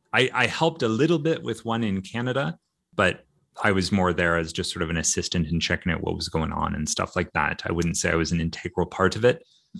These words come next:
And then later on, yeah, I, I think two, possibly three years, at least two years anyways, um, helped with the student government. And I'd say I was trying to bring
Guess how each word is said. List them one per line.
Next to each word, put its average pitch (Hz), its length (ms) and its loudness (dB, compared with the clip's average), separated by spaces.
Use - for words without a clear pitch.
And 113 160 6
then 117 320 6
later 147 260 8
on, 165 200 6
yeah, 160 200 6
I, 104 640 2
I 120 80 -20
think 117 280 -4
two, 190 440 4
possibly 139 400 -2
three 131 260 -2
years, 151 320 0
at 147 80 -2
least 156 240 4
two 151 140 4
years 92 260 6
anyways, 90 560 2
um, 90 280 4
helped - 340 0
with 92 100 -2
the 90 60 -6
student 90 340 0
government. 90 480 2
And 110 80 2
I'd 101 140 2
say 110 600 4
I 117 160 8
was 113 420 2
trying 151 1080 2
to 120 220 -2
bring 107 600 2